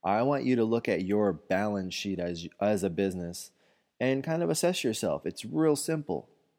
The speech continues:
Are you losing money? <clears throat> Are you breaking even? And, or are you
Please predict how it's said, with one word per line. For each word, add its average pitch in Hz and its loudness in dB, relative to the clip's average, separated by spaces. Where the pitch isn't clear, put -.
Are 98 2
you 123 2
losing 131 0
money? 139 -6
<clears throat> - 0
Are 95 0
you 98 2
breaking 104 -2
even? 123 -2
And, 98 -2
or 110 2
are 87 0
you 80 -8